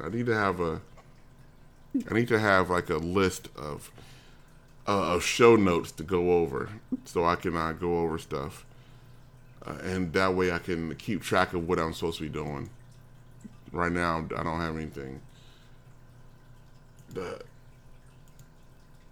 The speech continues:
Arrow has Batman. Arrow has, uses Batman plot lines. Somebody give me a, a plot line from Batman that Arrow's using so I can get into it, because I'm reading this and I don't see.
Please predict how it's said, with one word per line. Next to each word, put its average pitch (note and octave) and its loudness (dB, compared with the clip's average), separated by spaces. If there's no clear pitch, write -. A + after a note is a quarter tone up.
Arrow C3+ 4
has A#2+ 0
Batman. G2+ 0
Arrow D#3 8
has, C3+ 4
uses A#2 -2
Batman G#2+ 2
plot G2+ -2
lines. - -10
Somebody F#3+ 8
give E3 8
me D#3+ 10
a, A2 8
a G#2+ 6
plot C3+ 6
line B2 4
from G#2 0
Batman G2+ 4
that F#2 2
Arrow's F#2+ 4
using E2+ -2
so G2 -4
I F2+ -2
can F2+ -6
get F2+ -2
into E2 -4
it, C#2 -6
because F2 -4
I'm A2 0
reading A#2+ 2
this E2+ -4
and G#2+ 0
I A2+ 2
don't A2+ 2
see. G2 -4